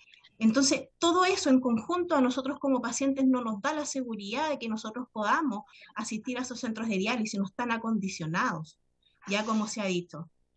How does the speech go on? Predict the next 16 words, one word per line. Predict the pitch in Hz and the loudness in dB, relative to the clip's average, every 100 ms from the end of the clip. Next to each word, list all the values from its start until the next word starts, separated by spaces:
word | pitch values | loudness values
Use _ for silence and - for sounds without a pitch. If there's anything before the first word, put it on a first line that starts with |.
| _ _ - | _ _ -8
Eh, | 202 190 190 180 - _ _ | -2 0 0 -2 -6 _ _
yo | 277 | -4
puedo | 285 320 | 0 2
hablar | 285 285 | 4 2
solamente | 294 294 277 269 311 302 | 0 0 0 0 -2 -4
por | 302 294 | -4 -4
ese | 330 349 | -6 -6
centro | 330 311 277 | -6 -4 -2
de | |
diálisis, | 214 151 170 175 - | -2 -4 -8 -12 -12
pero | 226 | -8
yo | 226 285 | -4 -2
imaginándome | 320 311 285 320 349 240 202 | -2 -2 -2 0 0 -2 -4
que | 196 | -6
si | 214 226 | -8 -8
las, | 220 | -8